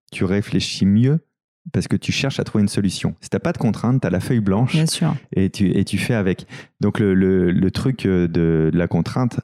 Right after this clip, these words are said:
Speaker 1: avec toujours le pont de Sephora et l'échantillon, je l'ai eu parce que je voulais absolument les théâtres spécialisés en humour qui voulaient pas de moi à la base, parce que je savais que du coup j'allais ressortir dedans en termes de couleurs. Donc ma contrainte, elle était déjà établie. Ils
Speaker 2: D'accord.
Speaker 1: ne veulent pas de ce que je fais.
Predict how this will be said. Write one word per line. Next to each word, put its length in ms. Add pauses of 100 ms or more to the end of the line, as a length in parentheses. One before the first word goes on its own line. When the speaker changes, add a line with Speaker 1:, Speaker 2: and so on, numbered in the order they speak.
(120)
Speaker 1:
avec 320
toujours 240
le 80
pont 160
de 60
Sephora 400
et 20
l'échantillon, 640 (340)
je 180
l'ai 160
eu 80
parce 280
que 140
je 160
voulais 360
absolument 440
les 100
théâtres 320
spécialisés 480
en 120
humour 440
qui 120
voulaient 280
pas 160
de 40
moi 360
à 100
la 140
base, 320 (120)
parce 140
que 100
je 120
savais 260
que 100
du 140
coup 160
j'allais 240
ressortir 640
dedans 380
en 40
termes 200
de 80
couleurs. 420 (500)
Donc 200
ma 160
contrainte, 600 (280)
elle 100
était 300
déjà 280
établie. 460
Ils 160
Speaker 2:
D'accord. 180
Speaker 1:
ne 60
veulent 180
pas 160
de 120
ce 80
que 100
je 100
fais. 180